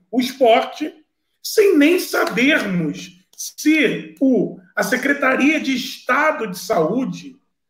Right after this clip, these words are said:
através do que se esperam os especialistas, dizem ser esse momento ou não. Então, assim, essa é aquela discussão que já deveria ser natimorta. Ela não deveria nascer. Só que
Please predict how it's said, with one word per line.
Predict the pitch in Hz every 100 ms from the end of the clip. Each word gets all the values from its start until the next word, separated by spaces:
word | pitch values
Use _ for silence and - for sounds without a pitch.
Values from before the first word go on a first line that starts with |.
| _ -
através | 196 226 214 175 240 254
do | -
que | -
se | 226
esperam | 185 - 190 180 170
os | 170
especialistas, | - 190 170 - 147 190 247 - - 143 _ _ _ _
dizem | 180 294 294 311
ser | 294 294 269
esse | 247 - 277
momento | 294 214 190 220 -
ou |
não. | 185 160 170 - _ _ _
Então, | 403 453 403
assim, | - 240 202 208
essa | 247 - 440
é |
aquela | - 233 202
discussão | - 190 170 - 214 240 - - _
que | -
já | 247 285
deveria | 285 294 269 190 262
ser | 247 - 240
natimorta. | 262 - - 269 185 214 - - - _ _ -
Ela | 202 240
não | 285
deveria | 285 285 285 208 214 254 277 -
nascer. | 277 - 240 208
Só | 208 311
que | - 330 330